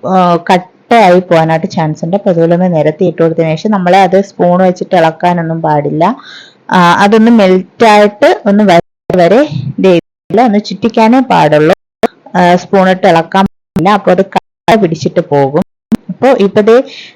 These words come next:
ആ, ചെറുതായിട്ടൊന്ന് അലിഞ്ഞ് വന്നിട്ടുണ്ട് കേട്ടോ പഞ്ചസാര. അതിനുശേഷം നമ്മള് ആ ഒരു സമയത്ത് വേണം നമ്മള് സ്പൂൺ ഇട്ട് ഇതുപോലെ ഒന്ന്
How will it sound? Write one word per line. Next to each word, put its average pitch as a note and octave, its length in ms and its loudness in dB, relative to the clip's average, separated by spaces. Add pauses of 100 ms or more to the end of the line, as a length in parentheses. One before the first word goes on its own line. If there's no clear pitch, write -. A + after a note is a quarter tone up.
(160)
ആ, F3+ 200 2
ചെറുതായിട്ടൊന്ന് F3+ 800 2
അലിഞ്ഞ് D#3+ 420 0
വന്നിട്ടുണ്ട് C#3+ 480 -2
കേട്ടോ A3 220 2
പഞ്ചസാര. E3 540 0
അതിനുശേഷം A3+ 600 0
നമ്മള് G#3 400 2 (440)
ആ B3+ 140 4
ഒരു A#3 160 4
സമയത്ത് F3+ 500 0
വേണം D#3+ 280 0
നമ്മള് F3+ 220 0
സ്പൂൺ D#3+ 400 -2
ഇട്ട് D#3 140 -2
ഇതുപോലെ D3 380 0
ഒന്ന് E3+ 240 0